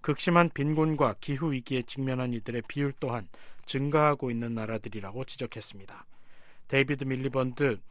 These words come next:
국제구조위원회 총재는 성명에서 지금은 최악의 시기라면서 국제사회가 기후변화에 대한 적응, 여성 인권의 신장, 인간 우선의 금융, 이-, 이주민 지원 등에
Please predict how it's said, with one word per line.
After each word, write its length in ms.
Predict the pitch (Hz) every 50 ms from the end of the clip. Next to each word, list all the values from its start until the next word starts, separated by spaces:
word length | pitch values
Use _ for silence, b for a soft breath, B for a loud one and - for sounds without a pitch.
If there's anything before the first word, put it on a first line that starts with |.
| b b b b b b b b
국제구조위원회 1040 | - 127 - - 151 147 143 - - 127 131 143 135 131 135 135 131 131 147 170 170
총재는 440 | - - 170 170 156 151 143 156 160
성명에서 640 | - - 160 151 147 143 135 135 151 147 - - b b b b b b b
지금은 400 | - - 156 165 170 143 107 104 -
최악의 420 | - - 185 185 175 175 170 165
시기라면서 720 | 147 - 165 143 143 127 123 113 113 110 107 - 113 - - b b b b b b b
국제사회가 600 | - 123 107 - 139 - 139 135 127 127 139 139
기후변화에 640 | - - 127 127 139 135 135 127 127 127 127 123
대한 260 | 110 120 117 143 147 139
적응, 340 | - 123 127 123 113 90 - b b b b b b 123
여성 240 | 123 123 147 143
인권의 380 | 135 131 123 - 135 127 135 139
신장, 460 | - - 151 139 131 135 110 90 87 - b b b b b b b b b
인간 320 | 135 127 135 135 139 135 139
우선의 320 | 127 120 131 131 131 127
금융, 360 | - 139 131 131 113 92 - - b b b b b b b b b b b b b b b
이-, 160 | 143 139 139 - - - - - - - -
이주민 460 | 127 127 123 - 147 151 151 151 139
지원 340 | - - 127 127 135 139 123
등에 240 | 139 139 156 123